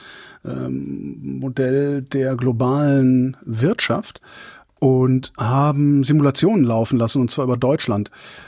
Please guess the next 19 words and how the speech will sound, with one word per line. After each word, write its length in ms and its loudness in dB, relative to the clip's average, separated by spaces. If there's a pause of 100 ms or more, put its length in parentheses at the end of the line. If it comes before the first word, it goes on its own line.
(200)
Der 80 -2
Policy 440 0
Brief 340 -2
heißt 440 -4
Wachstumseffekte 800 -2
eines 160 0
kreditfinanzierten 720 0
Investitionsprogramms. 960 -2
Und 100 -2
die 60 0
rechnen, 400 0 (420)
äh, 400 -4
vor, 800 0 (200)
dass 200 -2
wenn 160 4
wir 60 4
ein 100 2
öffentliches 760 -2 (600)
Investitionsprogramm 1200 0